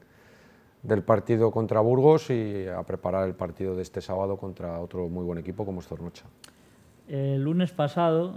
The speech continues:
Speaker 2: eh, vino Alex, eh, tu segundo, y estuvimos
Speaker 1: Ujú.
Speaker 2: hablando un poco del, eh, bueno, de, del partido frente a Burgos y sobre todo de, pues, de la última jugada, ¿no? Donde en un segundo hay que tomar muchas decisiones, ¿no? Ya habrás tenido tiempo de analizar aquel partido, seguro.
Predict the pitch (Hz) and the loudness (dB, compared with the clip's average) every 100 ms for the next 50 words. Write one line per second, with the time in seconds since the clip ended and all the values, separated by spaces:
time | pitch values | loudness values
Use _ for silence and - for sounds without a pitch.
0 | 131 123 120 131 120 139 131 156 139 113 | -6 -4 0 0 2 0 -2 -6 -6 -8
1 | 98 - 104 113 127 127 127 156 127 - | -8 -10 -8 -4 -2 -2 -4 -6 -8 -4
2 | 123 123 123 127 123 113 123 135 123 113 | -4 -2 -2 0 -2 -2 -2 -2 0 -2
3 | 110 104 107 104 - - - - - 117 | -2 -6 -8 -12 -14 -16 -20 -20 -20 -10
4 | 120 131 120 117 113 110 113 110 113 113 | -4 -2 -2 -4 -6 -6 -6 -4 -6 -4
5 | 135 135 139 135 127 127 139 143 156 - | -2 -2 -2 -2 -2 -2 -2 -4 -6 -8
6 | - - - 117 120 113 135 139 127 123 | -20 -20 -8 -4 -2 -2 -2 0 0 0
7 | 120 120 117 127 - - 131 131 143 147 | 0 -4 -8 -12 -18 -8 -2 2 2 2
8 | 143 120 117 131 113 110 143 123 113 117 | 0 0 -2 0 -2 -2 -2 -2 -2 -2
9 | 117 120 123 127 120 135 135 139 131 147 | -4 -6 -10 -6 -2 -2 0 -2 0 0
10 | 143 139 135 127 123 120 131 127 - - | 0 0 0 -2 -2 -2 -2 -4 -10 -20
11 | _ _ - 147 143 120 107 - 95 - | _ _ -2 -2 0 -2 -2 -8 -12 -14
12 | 92 87 98 135 - 123 127 131 131 127 | -18 -14 -10 -10 -10 -8 -4 -2 -2 -2
13 | 127 127 117 131 123 127 123 120 117 113 | -2 -2 -2 -2 -2 -2 -2 -2 -4 -6
14 | 107 117 113 107 110 - 98 - 139 123 | -4 -4 -4 -4 -8 -8 -12 -6 -4 -4
15 | 113 - 113 135 135 | -6 -8 -6 -4 -4